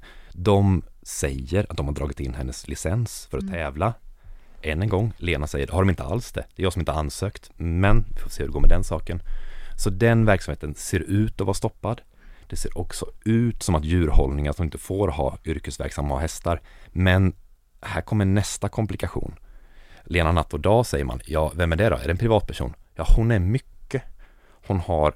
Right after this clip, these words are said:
Speaker 1: ett stall som heter Stall Camino. Hon har Akka ridcenter. Hon har eller har haft Akka ridklubb. Också en privatperson. Sen finns det lite andra stall som hon är nära knuten till.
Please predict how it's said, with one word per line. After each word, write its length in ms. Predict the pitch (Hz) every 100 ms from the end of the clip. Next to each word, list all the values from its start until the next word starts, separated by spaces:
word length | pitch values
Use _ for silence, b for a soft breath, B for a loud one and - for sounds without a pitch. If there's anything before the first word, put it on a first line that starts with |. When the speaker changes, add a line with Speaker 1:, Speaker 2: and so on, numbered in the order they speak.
| -
Speaker 1:
ett 160 | -
stall 600 | - - - 90 135 165 160
som 100 | -
heter 100 | -
Stall 240 | - 67 69
Camino. 540 | - 69 65 73 139 - - b b
Hon 180 | b 82
har 80 | 76
Akka 220 | - 73
ridcenter. 880 | 76 78 - - - - - 113 143 - - -
Hon 120 | - 87
har 380 | - 90 113 110
eller 200 | 92 82
har 80 |
haft 500 | 71 - 131 - - -
Akka 300 | - - 73
ridklubb. 920 | 78 80 67 - - 80 95 120 127 - - - _ - - - - -
Också 280 | 113 -
en 140 | 87 73
privatperson. 640 | 85 82 - - - 60 -
Sen 160 | -
finns 120 | 82 120
det 40 |
lite 120 | 113
andra 360 | - 82 76 117
stall 240 | - 73
som 100 | -
hon 100 | 80
är 40 | 80
nära 220 | 87 73
knuten 600 | - 98 85 - - 131
till. 260 | - -